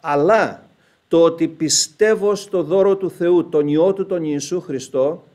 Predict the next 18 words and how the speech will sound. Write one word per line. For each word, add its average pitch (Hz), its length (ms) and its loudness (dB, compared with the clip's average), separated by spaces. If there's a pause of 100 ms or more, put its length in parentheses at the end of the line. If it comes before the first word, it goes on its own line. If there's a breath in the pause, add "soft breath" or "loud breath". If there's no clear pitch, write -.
(440)
στο - 300 0
ότι 175 200 2
Τον 175 200 2
αναγνωρίζω 175 880 0
σαν 185 240 -4
τον 180 180 0
αναστημένο 170 800 -2
Κύριο 185 560 0
και 151 160 -2
λέω, 180 220 4
«Είναι 180 180 0
ο 170 60 2
Κύριος 233 600 2
του 202 100 -4
ουρανού 190 320 0
και 208 120 -2
της 190 240 -6
γης». 180 380 -4